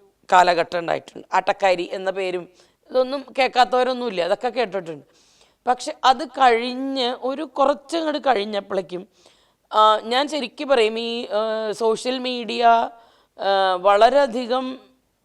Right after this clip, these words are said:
ആ, വ്യത്യാസം ഈ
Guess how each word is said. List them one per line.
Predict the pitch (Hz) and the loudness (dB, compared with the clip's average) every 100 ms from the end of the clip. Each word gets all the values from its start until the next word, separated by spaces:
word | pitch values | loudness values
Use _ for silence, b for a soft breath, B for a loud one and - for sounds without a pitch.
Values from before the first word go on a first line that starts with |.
| _ | _
ആ, | 214 208 196 190 190 185 180 - _ _ _ | -8 -4 -2 0 0 -2 -6 -16 _ _ _
വ്യത്യാസം | 190 202 196 _ 247 226 226 233 233 233 _ _ | -8 -6 -6 _ 4 6 6 0 -6 -8 _ _
ഈ | 190 202 202 | -12 -10 -10